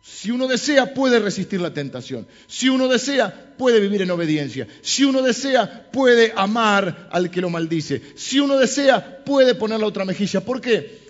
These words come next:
Porque no es una ley escrita ahora, sino que es una ley que está en nuestro corazón. Primero hay un deseo de agradar a Dios.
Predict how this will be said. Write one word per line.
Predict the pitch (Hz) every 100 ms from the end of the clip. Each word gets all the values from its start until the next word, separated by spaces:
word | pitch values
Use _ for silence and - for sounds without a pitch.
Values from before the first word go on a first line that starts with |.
| -
Porque | 208 240
no | 277
es | 269
una | 269 247
ley | 247 254
escrita | 196 - 277 233
ahora, | 254 214 - - -
sino | - 226
que | 226
es | 190
una | 220
ley | 208 240
que | 220
está | 226
en | 240
nuestro | 226 226 180
corazón. | 185 165 269 226 135 - - _
Primero | - 196 294
hay | 311
un | 277
deseo | 247 214 - 277 220
de | 165
agradar | 147 143 147
a | 139
Dios. | 131 113